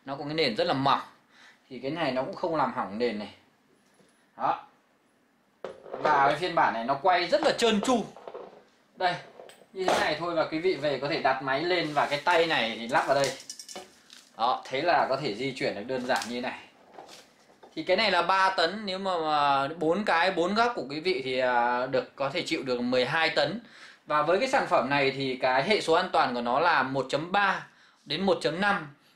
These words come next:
Có nghĩa là cho ba tấn thì nó khoảng bốn, nó chịu được khoảng bốn tấn rưỡi. Thì là quý vị hoàn toàn có thể ok rồi. Phía trên mặt này thì được thiết kế bằng một cái lớp cao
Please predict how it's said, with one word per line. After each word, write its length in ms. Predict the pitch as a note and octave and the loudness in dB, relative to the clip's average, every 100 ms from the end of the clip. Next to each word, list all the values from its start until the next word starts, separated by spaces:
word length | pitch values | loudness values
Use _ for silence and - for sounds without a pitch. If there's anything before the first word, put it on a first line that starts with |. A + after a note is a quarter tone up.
| _ | _
Có 80 | - | -8
nghĩa 160 | E3+ G#3 | 0 2
là 80 | F3+ | 2
cho 240 | G3 F3+ | 4 4
ba 260 | F3+ F#3 F3+ | 4 2 2
tấn 280 | D#3 E3+ | 2 0
thì 140 | G3+ D3+ | -4 -4
nó 140 | C#3 | -2
khoảng 320 | D3 B2 G#2+ | 0 0 -2
bốn, 400 | C3 C#3+ F#3 F3+ | -6 -6 -6 -6
nó 100 | E3 | -4
chịu 160 | E3 G3 | -2 0
được 120 | D3+ | -2
khoảng 220 | C3+ A2 B2+ | -2 -4 -2
bốn 200 | D#3+ G3+ | -2 0
tấn 220 | G#3+ A3 | 0 2
rưỡi. 220 | C4 C4 - - _ _ _ _ _ _ - | 4 4 2 -10 _ _ _ _ _ _ -10
Thì 60 | |
là 140 | B2 A#2+ | -4 -2
quý 140 | D3 | -2
vị 180 | D#3+ F3 | -2 -2
hoàn 300 | C#3+ D#3+ D#3 D3 | -2 -4 -4 0
toàn 220 | D3 B2+ | 2 2
có 60 | |
thể 120 | C#3+ C3 | -2 -2
ok 440 | C#3+ C3+ D#3 C#3 | -2 -2 0 2
rồi. 180 | C#3 A#2 - _ _ _ - | 2 2 -4 _ _ _ -8
Phía 160 | E3 | -4
trên 180 | E3 F#3 | 0 0
mặt 220 | F3+ C#3+ | 2 0
này 160 | C3+ B2+ | -2 -8
thì 260 | A#2+ A2+ A#2 | -8 -6 -4
được 140 | A#2+ A2+ | -4 -8
thiết 180 | E3+ - | -10 -8
kế 140 | C3 | -4
bằng 200 | D3+ D3+ | 0 0
một 100 | A#2+ A2+ | -2 -6
cái 100 | D3 | -4
lớp 140 | F3+ | -2
cao 100 | E3+ | 0